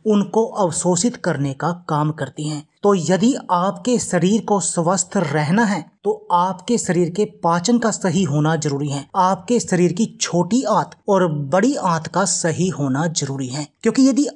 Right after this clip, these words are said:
आपकी आंतें सही नहीं होंगी तो इससे हमें दिल के रोग लग जाएंगे, दिल की बीमारियां लग जाएंगी, मस्तिष्क के रोग लग जाएंगे, हमारा इम्यून सिस्टम खराब हो जाएगा,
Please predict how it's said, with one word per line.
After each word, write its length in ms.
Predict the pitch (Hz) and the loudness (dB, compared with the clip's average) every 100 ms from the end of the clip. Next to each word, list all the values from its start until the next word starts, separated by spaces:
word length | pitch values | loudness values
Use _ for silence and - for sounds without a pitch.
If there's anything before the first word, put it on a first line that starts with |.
| - | -2
आपकी 360 | 202 202 254 - - | -2 0 -4 -4 0
आंतें 380 | 190 190 190 269 | 0 2 2 0
सही 460 | - - 175 156 269 | 0 0 0 2 4
नहीं 280 | 233 180 208 | 4 4 0
होंगी 320 | 156 160 262 - _ _ - | 0 0 -2 -4 _ _ -4
तो 140 | 226 - | -2 0
इससे 340 | - - 254 143 _ _ - | -2 0 0 -2 _ _ -2
हमें 380 | 196 196 147 131 | 2 2 2 2
दिल 200 | 226 247 | 2 2
के 200 | 220 170 | 2 2
रोग 340 | 143 175 190 | 2 2 2
लग 160 | 175 - | -2 -2
जाएंगे, 360 | 147 - - - _ _ 170 | -6 -8 -16 -20 _ _ -10
दिल 320 | 143 220 247 | 0 2 2
की 320 | 233 180 - _ _ _ | 0 -4 -6 _ _ _
बीमारियां 600 | 151 185 170 165 185 226 | -2 2 2 2 2 2
लग 120 | 185 | 0
जाएंगी, 420 | 139 143 147 139 - _ _ 170 | -2 -2 -4 -10 -18 _ _ 0
मस्तिष्क 640 | 175 190 - 269 269 - | 2 2 0 -2 -2 -2
के 120 | 220 170 | 0 0
रोग 340 | 156 196 220 | 2 2 2
लग 140 | 202 160 | 0 0
जाएंगे, 380 | 160 143 143 - _ _ 175 | -2 -4 -8 -16 _ _ 0
हमारा 400 | 185 202 220 - - | 2 4 2 -2 0
इम्यून 440 | 226 214 240 285 254 | 2 6 6 4 2
सिस्टम 460 | 202 - 196 190 180 _ _ | 0 -2 0 0 -2 _ _
खराब 320 | 170 165 190 | -2 0 0
हो 120 | 170 170 | 0 -2
जाएगा, 420 | 170 165 160 | -4 -6 -8